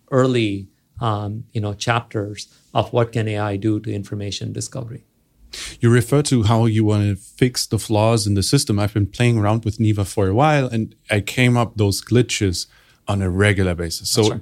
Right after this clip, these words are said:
Speaker 2: let,
Speaker 1: That's right.
Speaker 2: let me just give you one example. I looked up, um, our editor-in-chief.
Speaker 1: Yep.
Speaker 2: And it wrote a short summary of his C V that was correct. And then it made up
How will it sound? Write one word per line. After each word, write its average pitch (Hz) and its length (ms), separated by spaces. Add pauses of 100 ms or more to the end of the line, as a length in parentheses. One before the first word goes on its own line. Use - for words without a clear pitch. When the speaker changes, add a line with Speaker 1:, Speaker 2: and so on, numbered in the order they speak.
Speaker 2:
let, 117 120
Speaker 1:
That's - 120
right. 123 60
Speaker 2:
let 123 100
me 123 60
just 107 220
give 107 100
you 113 100
one 98 120
example. 95 380
I 110 80
looked 127 320
up, 113 200 (400)
um, 104 480
our 104 240
editor-in-chief. 95 800 (120)
Speaker 1:
Yep. 165 160 (260)
Speaker 2:
And 101 520 (140)
it 95 520
wrote 110 500
a 104 60
short 90 300
summary 117 540
of 95 420
his - 260
C 98 160
V 147 420 (280)
that 101 100
was 92 160
correct. - 640 (640)
And 120 120
then 123 120
it 139 100
made 120 220
up 107 200